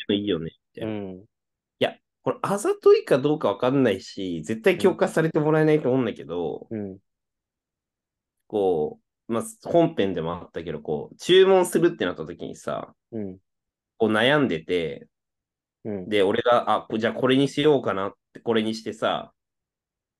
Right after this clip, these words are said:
Speaker 1: あ、じゃあ私もそれにするっていうの、僕いいなと思うんですけど、どうですか？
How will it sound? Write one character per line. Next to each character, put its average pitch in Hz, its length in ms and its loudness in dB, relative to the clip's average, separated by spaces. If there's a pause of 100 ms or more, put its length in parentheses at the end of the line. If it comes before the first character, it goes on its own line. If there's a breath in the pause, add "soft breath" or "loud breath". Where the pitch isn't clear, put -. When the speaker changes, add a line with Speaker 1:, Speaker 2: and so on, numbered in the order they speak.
(240)
Speaker 1:
あ、 123 220 0
じ - 140 2
ゃ - 20 6
あ 143 40 6
私 120 340 0
も 139 80 2
そ 139 160 0
れ 135 80 4
に 139 140 -2
す 143 140 -4
る 131 220 -2
っ - 1300 -20
て 107 100 -10
い 98 160 -6
う 95 40 -6
の、 90 280 -10
僕 92 220 -10
い 101 160 -4
い 101 60 -2
な 85 160 -2
と - 120 -4
思 85 120 -6
う 87 40 -6
ん 80 40 -6
で 78 80 -8
す - 100 -20
け - 80 -8
ど、 78 80 -8
ど 90 200 -4
う - 20 -8
で 82 80 -10
す - 80 -14
か？ - 200 -20